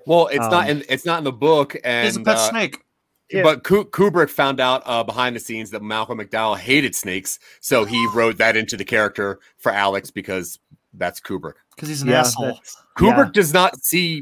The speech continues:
Speaker 1: humans as humans. They're only
Speaker 2: Mm-mm.
Speaker 1: plastic pieces to make the, like, the, the almost claymation film that he wants to make.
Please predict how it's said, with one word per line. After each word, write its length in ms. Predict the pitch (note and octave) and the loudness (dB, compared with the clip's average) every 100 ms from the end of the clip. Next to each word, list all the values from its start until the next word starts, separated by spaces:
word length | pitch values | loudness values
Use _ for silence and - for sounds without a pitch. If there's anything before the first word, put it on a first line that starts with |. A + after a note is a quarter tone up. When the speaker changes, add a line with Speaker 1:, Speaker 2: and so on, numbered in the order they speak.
| - | -10
Speaker 1:
humans 520 | - E3 D3 A#2+ A2 | -4 -2 0 -2 -4
as 240 | A2+ G#2+ | -6 -6
humans. 420 | - E3+ B2+ F#2 G#2+ | -2 -2 -2 -6 -4
They're 180 | A#2+ C#3 | -4 0
only 300 | D#3+ E3 C3 | 0 0 -2
Speaker 2:
Mm-mm. 100 | A#2 | 0
Speaker 1:
plastic 540 | C#3+ C#3+ - - - | 2 2 -2 -12 -10
pieces 500 | C#3 C#3+ B2 G2+ - _ - | -4 -4 -4 -8 -10 _ -10
to 100 | D3+ | -4
make 320 | A#2+ B2 A#2+ A#2+ | 0 0 -2 -8
the, 460 | G#2 A2+ A2+ A2+ - - | -8 -6 -4 -6 -10 -6
like, 280 | A2+ A2+ A#2 | -2 -2 0
the, 200 | A#2 A#2 | 2 2
the 120 | A2 | 2
almost 440 | A#2 C3 C#3+ B2 - | 4 4 6 4 2
claymation 580 | C#3+ B2 B2 A#2+ A2+ - | 2 4 4 0 -4 -4
film 260 | A#2+ A#2 | -2 -2
that 100 | F#2 | -4
he 100 | G2+ | -4
wants 260 | F#2+ G#2 - | -2 -2 -2
to 100 | G2 | -6
make. 380 | F#2 D#2 _ | -4 -6 _